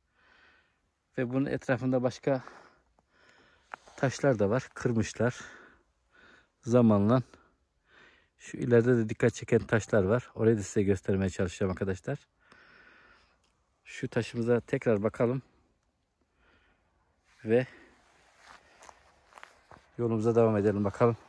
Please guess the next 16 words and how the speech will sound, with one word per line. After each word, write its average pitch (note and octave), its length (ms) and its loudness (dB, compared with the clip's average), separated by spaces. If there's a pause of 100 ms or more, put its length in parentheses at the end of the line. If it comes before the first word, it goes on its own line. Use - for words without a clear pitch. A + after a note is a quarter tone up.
Önümüzde A2+ 420 2
başka A2+ 340 -2 (880)
neler A#2 280 4
çıkacak? - 440 -2 (1600)
Birlikte A2 400 2
bakalım. G#2 300 0 (2500)
Şurada A#2+ 460 -2
büyük C#3+ 260 0
bir A2+ 100 0
kaya A#2+ 340 4
var. C3 140 0 (1400)
Orayı C3+ 360 4 (540)
ne B2+ 120 2
yazık G#2+ 340 0
ki C#3 80 -6
parçalamışlar. A#2 800 0